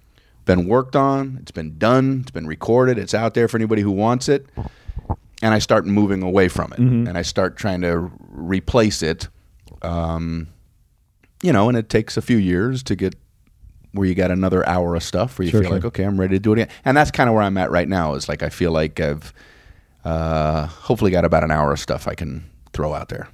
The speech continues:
Speaker 2: Cool. So do you go back to the clubs and work that out, or do you work it out in the theaters?
Speaker 1: Mostly the theaters.
Speaker 2: Oh, really?
Speaker 1: Yeah, I mean, I, when, when I first started doing theaters, you know, I was, like, m-,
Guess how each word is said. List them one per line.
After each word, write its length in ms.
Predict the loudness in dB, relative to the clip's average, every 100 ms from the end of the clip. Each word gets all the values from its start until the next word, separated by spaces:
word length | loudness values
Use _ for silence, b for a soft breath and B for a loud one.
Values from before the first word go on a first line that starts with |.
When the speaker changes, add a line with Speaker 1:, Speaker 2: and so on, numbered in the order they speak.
| -14
Speaker 2:
Cool. 200 | -10 -10 -12 b
So 160 | 0 2
do 80 |
you 40 | 4
go 60 |
back 140 | 2 2
to 80 | -2
the 80 |
clubs 320 | -2 -2 -4 -6
and 80 |
work 140 | -10 -10
that 80 | -8
out, 120 | -8
or 40 | -8
do 60 |
you 80 | -8
work 120 | -8
it 60 | -6
out 80 | -4
in 60 |
the 80 | -4
theaters? 460 | -2 -2 -4 -8 -16 -20 _ _ -14 2
Speaker 1:
Mostly 300 | 2 4 2
the 100 | 0
theaters. 460 | 2 2 0 2
Speaker 2:
Oh, 80 | 4
really? 300 | 4 2 -2 -8 B B B B
Speaker 1:
Yeah, 200 | 0 2
I 40 | 2
mean, 160 | 2
I, 180 | 2 2 0
when, 180 | -4
when 100 | 0
I 60 | 0
first 220 | 0 -2
started 240 | 0 0 0
doing 240 | -2 -2
theaters, 460 | 0 0 0 -2 -2
you 60 |
know, 80 | -2
I 40 |
was, 180 | -2 -2
like, 140 | -4 -6 -12 -8
m-, 300 | -4 -6